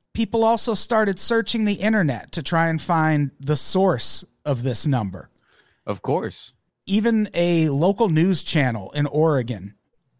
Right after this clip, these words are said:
Speaker 1: tried to track down the source of this,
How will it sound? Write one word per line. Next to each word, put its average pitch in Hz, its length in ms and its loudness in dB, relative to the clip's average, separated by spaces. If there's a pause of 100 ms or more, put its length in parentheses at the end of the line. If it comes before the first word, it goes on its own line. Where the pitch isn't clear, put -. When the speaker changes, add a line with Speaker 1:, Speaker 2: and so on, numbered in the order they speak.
(120)
Speaker 1:
tried 139 480 0
to 143 240 0
track 131 440 -4
down 123 260 -2
the 117 80 -4
source 123 400 0
of 113 100 -4
this, 123 340 -2